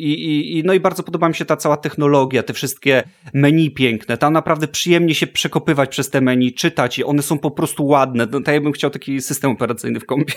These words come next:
<laughs> najlepiej. Ja ogólnie lubię takie właśnie przyszłościowe smaczki, jakieś, e, e, takie hangary, warehouse'y, gdzieś takie robotyczne rzeczy cybernetyczne. Bardzo coś takiego lubię i, i, mm, jest tutaj tego dużo dostarczone. I naprawdę tak się czuję, jakby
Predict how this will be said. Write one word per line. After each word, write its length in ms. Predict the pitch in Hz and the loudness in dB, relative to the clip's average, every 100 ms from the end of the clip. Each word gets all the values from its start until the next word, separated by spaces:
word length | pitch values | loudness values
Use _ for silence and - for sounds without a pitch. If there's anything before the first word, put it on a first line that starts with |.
| 196 | 0
<laughs> 60 | - | 2
najlepiej. 500 | 185 175 156 143 139 269 311 226 | 2 2 2 0 -2 -2 0 2
Ja 160 | 165 196 | 4 4
ogólnie 360 | 196 202 196 | 4 2 2
lubię 360 | 175 175 180 185 | 4 4 4 2
takie 240 | 165 - | 2 -4
właśnie 260 | 147 143 147 | -4 -2 -4
przyszłościowe 600 | - - 147 - 143 139 | -2 -4 -4 -2 -2 -2
smaczki, 520 | - 139 127 - 135 | 0 2 2 -2 -2
jakieś, 520 | 123 127 127 - - | -2 0 -4 -4 -2
e, 40 | 131 127 127 127 123 - - 202 - | 0 2 4 2 0 -4 -12 -8 -2
e, 140 | 120 | -2
takie 220 | - - | -4 -6
hangary, 560 | - 160 131 143 135 131 | -2 0 2 2 2 4
warehouse'y, 960 | 139 139 139 143 143 - 135 127 120 | 4 4 4 4 2 0 2 4 2
gdzieś 280 | 113 117 127 | -2 -4 -4
takie 220 | - - | -4 2
robotyczne 600 | 139 131 135 - - 147 | 2 2 0 -2 -2 0
rzeczy 280 | 127 139 120 | 2 0 0
cybernetyczne. 640 | - 135 131 127 135 - 135 220 185 - | -4 -2 0 -2 -4 -6 -8 -8 -14 -6
Bardzo 380 | 139 160 156 | 0 0 -2
coś 160 | 147 - | -8 -8
takiego 340 | 156 151 147 | -6 -4 0
lubię 380 | 151 139 139 143 | 2 2 2 2
i, 320 | 135 143 131 - | 0 -6 -8 -8
i, 360 | 143 127 127 120 | -6 -2 -2 -4
mm, 580 | - 110 113 113 120 | -8 -8 -6 -8 -6
jest 320 | 151 156 165 - | 2 4 4 0
tutaj 280 | 165 156 | 0 2
tego 220 | 147 135 131 | 0 -2 -2
dużo 240 | 143 131 | 0 0
dostarczone. 640 | 120 - 117 - 117 117 135 | 0 -2 -4 -2 -4 -2 -2
I 40 | |
naprawdę 520 | 151 147 175 160 160 - _ _ _ _ _ | -2 0 -2 2 0 0 _ _ _ _ _
tak 160 | - 147 | -8 -4
się 120 | 160 | -4
czuję, 240 | 151 190 185 | -2 2 2
jakby 600 | 165 143 160 160 156 | 2 -2 2 4 4